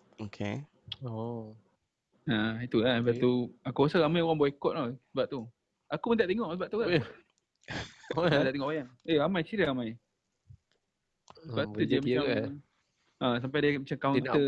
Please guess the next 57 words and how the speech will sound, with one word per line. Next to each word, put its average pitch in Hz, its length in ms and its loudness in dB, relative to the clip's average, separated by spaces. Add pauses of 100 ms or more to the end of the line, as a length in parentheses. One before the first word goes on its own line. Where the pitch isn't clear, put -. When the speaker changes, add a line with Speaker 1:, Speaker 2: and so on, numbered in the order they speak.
Speaker 2:
dia 127 140 -4
Speaker 3:
coun-, 131 280 -4 (420)
counter 139 520 0
balik 135 260 0
lah, 135 220 0
cakap, 127 340 -4 (720)
uh, 101 560 -4
apa 117 320 -6
entah 110 240 2
cakap, 120 280 -2
tak, - 120 -10
aku - 100 -14
tak - 140 0
ingat 113 160 2
lah. - 140 -6 (160)
Dia 123 120 6
nak, 110 180 6 (160)
still 131 240 6
nak 117 100 4
promote 127 320 6
juga 127 180 6
lah, 120 80 8
suruh 117 220 4
orang 117 100 6
tengok. 123 320 4
Aku - 160 -2
rasa 143 160 4
dia 143 160 4
kena 143 160 4
boycott 139 360 6
teruk. 156 200 4 (960)
Sebab 127 200 6 (180)
orang 143 260 4
expect - 340 -2
tinggi 165 300 6
kat 151 120 6
cerita 156 200 0
ni. 151 240 0 (840)
Sebab 127 160 -2
nak, 131 160 -2
dengan 139 240 2
Speaker 2:
Hmm, 139 80 0
Speaker 3:
nombor 143 160 2
satu 113 120 4
Speaker 2:
yalah, 123 80 8
Speaker 3:
dah 147 80 6
Speaker 2:
bo-, 135 120 0
Speaker 3:
best 131 160 4
kan. 127 160 -2
Speaker 2:
boleh 143 120 -6
Speaker 3:
Ramai 156 120 8
Speaker 2:
jadilah, 180 160 10
Speaker 3:
orang 170 80 10
tengok 151 120 10
Speaker 2:
logik 170 160 6
Speaker 3:
kan. 160 40 8
Speaker 2:
juga, 156 160 8